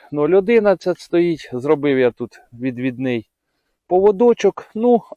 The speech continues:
а приманочки будуть самі різні, невеличкі. Так що щас будем пробувати. Так.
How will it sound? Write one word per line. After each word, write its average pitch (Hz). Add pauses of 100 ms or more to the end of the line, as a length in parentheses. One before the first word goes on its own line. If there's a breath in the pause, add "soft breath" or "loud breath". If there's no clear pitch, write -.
а 170
приманочки 175
будуть 120
самі 120
різні, 95 (100)
невеличкі. 98 (720)
Так 135
що 131
щас -
будем 127 (1300)
пробувати. 175 (1400 soft breath)
Так. -